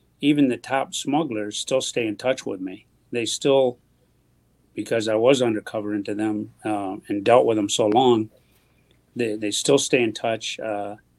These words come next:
I heard from one of the main, I heard from Lee this morning, you know, um, and, and his new book is out, this, uh,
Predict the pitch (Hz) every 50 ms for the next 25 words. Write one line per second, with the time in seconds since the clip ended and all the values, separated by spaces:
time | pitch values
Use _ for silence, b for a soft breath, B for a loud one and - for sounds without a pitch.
0 | _ _ _ _ - _ _ _ _ _ - - 120 117 117 123 131 127 120 107
1 | - - 123 113 117 120 123 123 113 110 110 113 117 110 117 117 110 123 127 120
2 | - - 117 120 120 135 135 139 131 120 - - 147 139 143 135 110 - _ _
3 | _ _ _ _ _ _ _ _ _ _ _ _ _ _ _ - 120 110 107 107
4 | 107 110 113 - - 110 107 107 104 98 92 95 95 _ _ _ _ _ _ _
5 | _ _ _ _ _ _ _ _ _ - - 175 123 120 113 120 - 120 113 113
6 | 117 135 143 127 120 127 120 104 104 113 104 - - 107 95 110 101 95 98 98
7 | - 107 101 - - - - 104 104 98 95